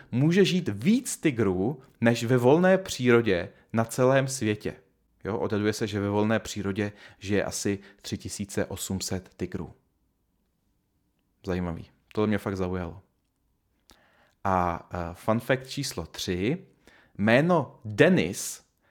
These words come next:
se ve Spojených státech vyskytuje s četností asi nula celá čtyři sta patnáct procent, jo? Čili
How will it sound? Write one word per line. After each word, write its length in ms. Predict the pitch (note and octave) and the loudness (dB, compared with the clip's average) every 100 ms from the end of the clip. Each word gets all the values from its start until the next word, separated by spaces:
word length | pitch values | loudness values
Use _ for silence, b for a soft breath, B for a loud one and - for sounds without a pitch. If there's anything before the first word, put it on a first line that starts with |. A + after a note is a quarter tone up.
| _ _ | _ _
se 100 | A2+ | 0
ve 100 | A2 | 0
Spojených 400 | - D#3 F3+ A3+ | 2 2 4 2
státech 800 | - A2+ F2 E2 - F2 A#2+ - b b - | 2 2 2 0 -6 -6 -6 -12 b b -4
vyskytuje 580 | A2 - D3+ D#3+ E3 | -4 -2 0 4 4
s 100 | D3+ | 4
četností 640 | - C3 C3+ D3+ - D3 C#3 | 0 0 2 -2 -2 -4 -4
asi 460 | - - C3 B2 B2 B B - | -4 0 4 2 0 B B -2
nula 260 | B2 C3+ | 6 6
celá 580 | C3 C3 B2 A#2+ A#2+ A#2 B B | 6 4 4 6 6 4 B B
čtyři 300 | - - A#2 | -6 2 2
sta 180 | - A2+ | 2 2
patnáct 500 | G#2 - G#2+ F#2+ - | 0 2 2 2 -2
procent, 600 | G2 F#2 - C#2+ - F#2 | -6 -6 -8 -8 -10 -6
jo? 160 | F#2+ | -6
Čili 440 | G2+ - G2+ G2 | -6 -4 0 -2